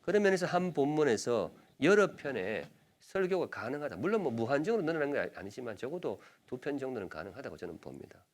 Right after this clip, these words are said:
예를 들어 한번 볼게요. 어, 설교 훈련할 때 제가 자주 사용했던 부분인데요. 마태복음, 성경 가지신 분들은 한번 펼쳐보세요. 마태복음 일 장 일 절부터 십칠 절까지 보면, 어, "아브라함과 다윗의 자손 예수 그리스도의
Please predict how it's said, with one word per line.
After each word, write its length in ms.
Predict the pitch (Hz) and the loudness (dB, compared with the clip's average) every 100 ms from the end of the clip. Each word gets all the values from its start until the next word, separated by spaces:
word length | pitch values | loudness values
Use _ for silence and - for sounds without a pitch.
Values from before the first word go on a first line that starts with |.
| _ _ - | _ _ 2
예를 160 | 143 | 2
들어 160 | 156 101 | 2 -2
한번 120 | 76 | -4
볼게요. 320 | 76 - 71 - - _ _ _ _ _ _ _ _ _ _ _ _ _ | -12 -16 -16 -18 -20 _ _ _ _ _ _ _ _ _ _ _ _ _
어, 320 | 107 101 95 98 - _ _ _ | -10 -8 -8 -10 -16 _ _ _
설교 280 | 180 180 180 | -4 0 2
훈련할 280 | 190 185 | 2 2
때 80 | 151 | 0
제가 420 | 120 120 120 104 95 - | 0 0 2 2 0 -10
자주 280 | - 143 170 | -6 -4 -2
사용했던 640 | 131 107 104 95 98 90 82 _ _ | -2 -2 -2 -4 -6 -8 -10 _ _
부분인데요. 720 | 92 95 85 80 85 87 71 _ _ _ | -10 -6 -6 -6 -8 -8 -10 _ _ _
마태복음, 800 | - 104 180 170 135 107 117 95 - _ | 0 0 2 0 0 0 -4 -6 -12 _
성경 300 | - 175 190 | -4 0 0
가지신 460 | 160 151 180 180 143 | 0 -2 -4 -6 -4
분들은 280 | 143 131 113 | -4 -4 -6
한번 220 | 120 120 | -8 -8
펼쳐보세요. 580 | 175 190 104 90 107 92 | -8 -6 -6 -8 -10 -4
마태복음 520 | 95 117 175 165 131 | -2 0 -2 -2 -2
일 160 | 160 165 | -2 -2
장 200 | 170 143 | 0 0
일 120 | 165 | -2
절부터 160 | 180 143 | -2 -4
십칠 260 | 160 170 | -6 -6
절까지 240 | 165 151 123 | -2 -2 0
보면, 480 | 113 131 165 90 - _ _ _ _ _ _ | 0 0 0 -2 -8 _ _ _ _ _ _
어, 260 | - 104 101 110 _ _ _ _ | -12 -8 -8 -12 _ _ _ _
"아브라함과 440 | - 120 139 139 123 | -6 -2 -2 -2 -2
다윗의 300 | 117 127 127 | -2 -4 -2
자손 460 | 110 101 135 135 110 | -4 -2 -4 -4 -2
예수 280 | 117 117 | -2 -2
그리스도의 560 | 127 120 - 120 113 165 | -6 -6 -4 -2 -2 -4